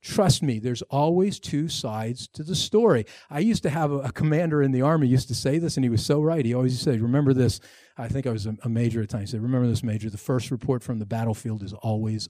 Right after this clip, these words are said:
a lie." There's always more to the story, and you gotta get more in to find out.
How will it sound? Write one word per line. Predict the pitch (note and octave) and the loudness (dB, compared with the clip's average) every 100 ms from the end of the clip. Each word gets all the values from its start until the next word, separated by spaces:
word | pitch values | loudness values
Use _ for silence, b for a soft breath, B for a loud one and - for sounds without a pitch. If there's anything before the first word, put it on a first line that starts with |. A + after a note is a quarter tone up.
| - | -14
a | G2+ | -14
lie." | F#2 F2 - - - - _ _ _ _ _ _ _ _ _ - | -12 -12 -14 -16 -18 -20 _ _ _ _ _ _ _ _ _ -4
There's | B2 A#2 | -2 0
always | B2+ D3 D3+ C3 | 2 4 4 4
more | C3+ C#3 | 4 4
to | C3+ | 4
the | B2 | 2
story, | - - C3 B2+ B2 B2 | 2 2 4 6 4 2
and | A#2+ A2 | 0 0
you | A#2 | 0
gotta | B2 A#2+ A2+ | 0 -2 0
get | B2 - | -2 0
more | B2+ B2+ A#2+ | 2 4 2
in | A#2 G#2+ | 2 -2
to | |
find | G2 A2 G2+ | -4 -6 -8
out. | F2+ - | -10 -16